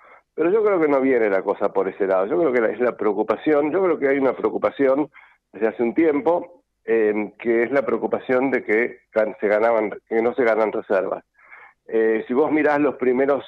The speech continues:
cinco meses del gobierno, o sea, hasta mayo, donde el gobierno compraba, el Banco Central compraba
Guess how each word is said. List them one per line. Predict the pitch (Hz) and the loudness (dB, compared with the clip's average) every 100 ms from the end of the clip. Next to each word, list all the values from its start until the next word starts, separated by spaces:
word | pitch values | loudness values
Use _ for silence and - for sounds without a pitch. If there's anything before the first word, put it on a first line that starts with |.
| - - | -16 -4
cinco | 147 147 135 | -2 0 0
meses | 127 139 - 110 | 0 0 0 0
del | 110 | 2
gobierno, | 110 131 139 117 101 | 2 2 2 0 0
o | |
sea, | 120 98 | 0 0
hasta | 113 117 | 0 0
mayo, | 143 143 139 151 170 - _ _ _ _ - | 0 0 0 0 -4 -14 _ _ _ _ -4
donde | 107 104 104 | -2 0 0
el | 101 | 2
gobierno | 107 120 123 120 | 2 2 0 0
compraba, | 107 101 113 110 | 0 0 0 2
el | 110 | 2
Banco | 117 123 110 | 0 -2 -2
Central | 110 113 | -2 0
compraba | 110 110 113 117 107 | 0 0 0 2 0